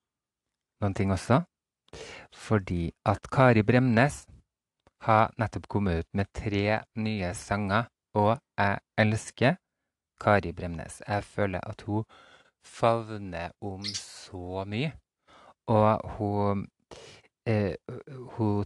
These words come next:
treffer så mye forskjellige mennesker også. Og jeg tror det er mange som har fått trøst i rarheten sin av Kari Bremnes. Det vil jeg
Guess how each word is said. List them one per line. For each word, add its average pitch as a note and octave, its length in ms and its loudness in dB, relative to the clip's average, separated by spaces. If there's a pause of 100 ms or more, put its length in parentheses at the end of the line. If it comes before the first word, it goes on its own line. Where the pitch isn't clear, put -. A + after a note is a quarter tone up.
treffer - 380 0
så B2 180 0
mye A2+ 240 -2
forskjellige F2 800 -2
mennesker G#2+ 540 0
også. - 140 -6 (1400)
Og B2 140 6
jeg B2+ 220 2
tror B2+ 120 4
det C#3 80 6
er C#3 120 4
mange C3+ 260 0
som D#3+ 160 -2
har E3+ 80 0
fått - 260 -4
trøst B2+ 460 2
i B2+ 100 4
rarheten F2 800 2
sin D#3+ 280 4 (380)
av B2 300 8 (380)
Kari A2+ 260 6
Bremnes. F#2+ 460 2 (100)
Det A#2 300 2 (420)
vil G#2+ 320 -2
jeg - 220 -8